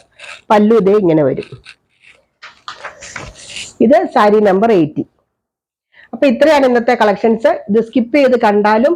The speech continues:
വീണ്ടും വന്ന് ഫുൾ വീഡിയോ കണ്ട് എ-, എല്ലാം കേട്ടിട്ടേ വാങ്ങാവുള്ളൂ കേട്ടോ. നമുക്ക് സാറ്റിസ്ഫൈഡ് ആണെങ്കിൽ മാത്രം വാങ്ങുക. കാരണം ഇത് നമുക്ക് റിട്ടേൺ ഒക്കെ ബുദ്ധിമുട്ടാണ്. എന്തെങ്കിലും ഡാമേജ് ഉണ്ടെങ്കിൽ നമ്മൾ തിരിച്ച് എടുക്കും,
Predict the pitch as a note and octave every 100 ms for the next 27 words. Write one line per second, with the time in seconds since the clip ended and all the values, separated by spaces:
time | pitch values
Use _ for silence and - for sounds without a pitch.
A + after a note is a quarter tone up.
0 | - _ _ A3+ A#3 A#3+ C4+ G#3+ A#3 B3+
1 | B3+ C4 A#3 G3+ G#3 A#3 A3+ F3+ G#3+ A#3+
2 | F#3+ - F#3+ A3 C4+ C4 G3+ F#3+ G3 A#3+
3 | G3 F3 F#3 F#3+ E3 A3+ C#4 G3 C3 -
4 | _ - C#4+ D4 D#4 A3+ G#3+ A3 B3+ A#3+
5 | G#3 A3 G#3+ F3 F#3 G#3 F#3+ D#3+ E3+ A3+
6 | A3+ G#3 G#3+ A3 A#3 A3+ A3+ A#3 A3+ C4
7 | B3+ A3+ G#3+ F#3+ E3+ G#3+ G#3+ F#3+ A#3+ C4
8 | D4+ F#4 F#4+ _ _ _ - C#4 C#4+ D#4+
9 | F4 D4 B3 D4+ C#4 A#3 A3+ F#3+ F3+ -
10 | E3+ D#3+ B3+